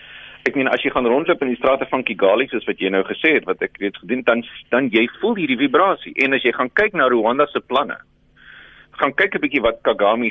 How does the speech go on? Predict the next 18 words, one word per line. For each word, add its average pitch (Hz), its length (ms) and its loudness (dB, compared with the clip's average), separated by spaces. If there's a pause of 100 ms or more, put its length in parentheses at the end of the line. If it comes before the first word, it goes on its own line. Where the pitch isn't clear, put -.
(120)
sê 117 320 2
oor 113 100 2
die 107 180 -4
smart 113 320 0
cities. 80 400 -8 (340)
Ehm, 85 360 0 (220)
en 107 200 -2 (300)
die 120 100 0
feit 156 200 2
dat, 151 160 2 (140)
dat 113 200 2 (100)
Rwanda 123 600 2
byvoorbeeld, 107 500 2
nou, 104 160 0
nou 120 180 2 (100)
onthou 131 320 2
net 208 180 0 (180)
gou-gou, 135 340 2